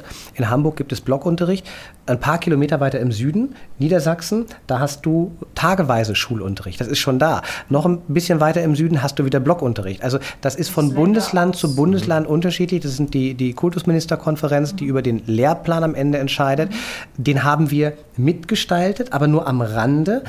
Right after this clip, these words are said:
Speaker 1: weil tatsächlich gibt's da einen sogenannten Rahmenlehrplanausschuss, der nimmt sich unsere Ausbildungsordnung und passt daraufhin das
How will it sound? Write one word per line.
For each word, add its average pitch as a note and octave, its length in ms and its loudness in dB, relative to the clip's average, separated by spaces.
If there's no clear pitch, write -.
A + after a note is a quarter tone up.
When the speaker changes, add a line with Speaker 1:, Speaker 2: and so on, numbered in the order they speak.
Speaker 1:
weil C3+ 100 0
tatsächlich D3 280 -2
gibt's - 180 -4
da C#3+ 140 0
einen C#3 200 2
sogenannten C3+ 340 0
Rahmenlehrplanausschuss, C3 1300 0
der C3+ 100 0
nimmt D3 200 0
sich C#3 160 -6
unsere F3 360 2
Ausbildungsordnung E3+ 880 -2
und C3+ 140 -2
passt - 340 -4
daraufhin F3+ 720 0
das C#3 380 -2